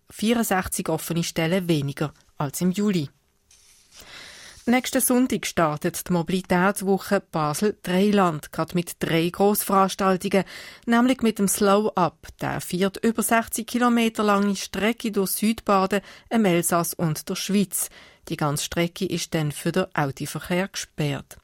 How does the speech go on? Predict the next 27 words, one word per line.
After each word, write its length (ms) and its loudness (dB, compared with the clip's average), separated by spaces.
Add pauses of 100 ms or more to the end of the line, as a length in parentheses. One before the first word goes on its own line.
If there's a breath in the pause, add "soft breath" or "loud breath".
(720 loud breath)
Gleichzeitig 580 0
feiert 460 0
der 80 2
Badischen 400 0
Bahnhof 460 2
sein 160 -2 (100)
hundert 380 2
Jahr 280 4
Jubiläum 580 2
mit 200 -6
einem 180 0
Fest. 640 -4
Und 200 -4
im 120 -2
Margrethepark 800 0
startet 460 -2
das 140 -6
Seifenkistenrennen. 1000 -4 (800 loud breath)
Neben 140 2
diesen 220 4
Grossanlässen 720 4
gibt's 220 -6
die 140 -2
ganze 380 0
Woche 240 0
lang 260 4
weitere 440 0